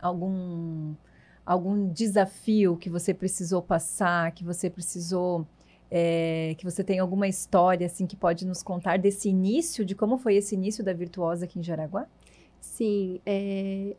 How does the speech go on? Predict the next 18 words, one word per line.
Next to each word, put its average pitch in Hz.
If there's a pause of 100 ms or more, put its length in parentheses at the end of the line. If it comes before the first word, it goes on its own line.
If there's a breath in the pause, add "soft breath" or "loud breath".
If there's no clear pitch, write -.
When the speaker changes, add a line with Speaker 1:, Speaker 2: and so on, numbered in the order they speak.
Speaker 2:
eu 214
primeiro, 233
então, 233
como 233
eu 254
não 233
tinha 277
experiência 220 (200)
com 202
a 202
área 202
estética, 208 (440 soft breath)
é, 190
eu 190
passei 220
um 233
período 226
acompanhando 214